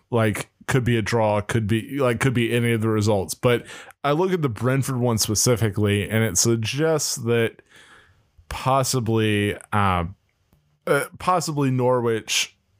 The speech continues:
got a little lucky in that one. So for me, I'm gonna trust that that's the case. Wolves are plus favorites. I like plus favorites. Um,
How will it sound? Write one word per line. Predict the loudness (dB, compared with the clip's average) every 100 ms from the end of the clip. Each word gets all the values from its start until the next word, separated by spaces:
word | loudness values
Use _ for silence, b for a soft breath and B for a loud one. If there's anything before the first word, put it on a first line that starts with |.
| -4
got | 0 0
a |
little | 0 0 0 2
lucky | 0 0 0 0
in | 2
that | 2 0 0
one. | 0 0 -4 B B B B _
So | -6 0 0 0 -4 -12 _ _ _ _ _
for | -6 -2
me, | 0 2 0 0
I'm | 0
gonna | 0 0
trust | 0 0 0
that | 0
that's | 2 0
the | 0
case. | 2 2 0 -2
Wolves | 0 2 2
are | 0
plus | 0 -2
favorites. | 0 0 2 0 -2 -8 -2
I |
like | 2 2 2
plus | 0 0
favorites. | 2 0 2 0 0 -6 B B B B B _
Um, | 0 0 0 -2